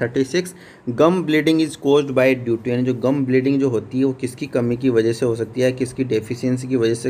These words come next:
हो सकती है, ऐसा क्वेश्चन में पूछा गया था। तो option A हमारा vitamin B twelve, option B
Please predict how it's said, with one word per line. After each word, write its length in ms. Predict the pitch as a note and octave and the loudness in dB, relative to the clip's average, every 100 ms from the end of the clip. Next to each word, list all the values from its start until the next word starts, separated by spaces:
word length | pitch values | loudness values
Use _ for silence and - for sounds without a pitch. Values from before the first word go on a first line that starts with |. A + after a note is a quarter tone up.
| B2+ | -4
हो 200 | G#2+ A2+ | -4 -4
सकती 360 | A2+ A#2+ - C3 | -6 -8 -4 -4
है, 80 | |
ऐसा 180 | C3 B2+ | -2 -4
क्वेश्चन 300 | B2 A#2+ B2 | -6 -6 -6
में 180 | A#2 A2+ | -8 -6
पूछा 220 | A2+ - | -6 -2
गया 140 | A#2 A#2 | 0 0
था। 120 | D#3 - - - - | -2 -4 -14 -20 -8
तो 60 | B2+ | -2
option 300 | B2+ B2+ E3 | 0 2 2
A 140 | D3+ | 4
हमारा 280 | D#3+ D3+ D3+ | 4 4 4
vitamin 480 | C#3+ C3+ C3 C3+ C3+ | 2 2 2 2 2
B 140 | B2+ C3 | 2 0
twelve, 280 | C3+ C#3+ | 0 0
option 320 | C3+ B2+ C#3 C3 | 0 -2 -2 0
B 200 | B2+ | 0